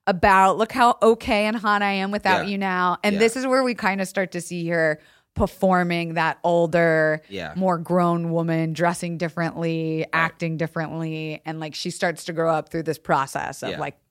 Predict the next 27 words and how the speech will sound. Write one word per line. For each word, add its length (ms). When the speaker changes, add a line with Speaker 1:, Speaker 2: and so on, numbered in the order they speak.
Speaker 1:
not 240
actually 440
being 220
Speaker 2:
Of 80
Speaker 1:
herself. 100
Speaker 2:
heart-, 260
heartbreak. 520
Heartbreak 400
Speaker 1:
Yes. 60
Speaker 2:
will 280
mature 420
you 240
very, 340
very, 380
very 180
quickly. 180
Speaker 1:
Whew, 280
I 20
got 320
new 220
wrinkles 680
as 200
we 80
speak. 220
Speaker 2:
I'm 160
so 160
sorry. 240